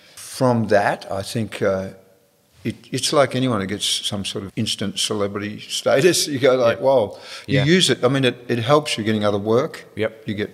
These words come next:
Speaker 1: remembered more for stuff. And, uh, it put me into other areas. But with the creative thing you were saying before, I think, yeah, it's like I really wanted to push boundaries and almost break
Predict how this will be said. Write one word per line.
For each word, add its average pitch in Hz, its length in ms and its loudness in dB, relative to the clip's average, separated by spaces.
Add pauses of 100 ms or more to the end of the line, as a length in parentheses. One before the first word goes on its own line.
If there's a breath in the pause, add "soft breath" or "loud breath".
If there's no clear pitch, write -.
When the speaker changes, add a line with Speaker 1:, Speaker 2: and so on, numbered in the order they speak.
Speaker 1:
remembered 107 480 -2
more 104 320 -2
for 110 140 -12
stuff. - 380 -6 (100)
And, 107 320 2
uh, 104 240 0
it 113 120 -2 (260)
put - 180 -8
me 113 80 0
into 107 200 2
other 110 260 4
areas. 107 440 2
But - 180 0
with 185 160 4
the 160 100 2
creative 127 420 4
thing 110 160 -6
you 101 80 -4
were 104 80 -2
saying 110 300 -2
before, 107 580 -2 (640 loud breath)
I 113 120 6
think, 190 420 0
yeah, 175 220 6
it's - 200 -2
like 120 340 0
I - 60 2
really 127 380 4
wanted 120 340 0
to 117 120 -8 (200)
push - 320 -4 (500)
boundaries 120 440 2
and 127 100 2
almost 175 500 4
break 120 520 4